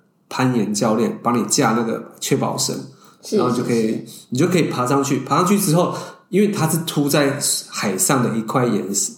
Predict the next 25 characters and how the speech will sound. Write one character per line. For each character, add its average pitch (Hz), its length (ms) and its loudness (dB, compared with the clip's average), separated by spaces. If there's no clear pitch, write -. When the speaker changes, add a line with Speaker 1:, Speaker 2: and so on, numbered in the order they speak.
Speaker 1:
就 131 100 2
是 123 360 -2
岩 113 160 2
石， - 280 -2
小 104 180 -2
山 113 220 0
啊， 104 160 -2
算 123 100 -4
小 - 160 -4
山。 - 240 -6
那 147 100 2
你 135 60 4
在 135 80 4
上 139 180 2
面 139 100 4
的 123 60 2
视 127 200 0
角 113 140 -2
是 120 120 -6
三 113 160 -4
百 107 80 -2
六 113 100 -2
十 110 120 -6
度 107 200 -8
的。 98 80 -12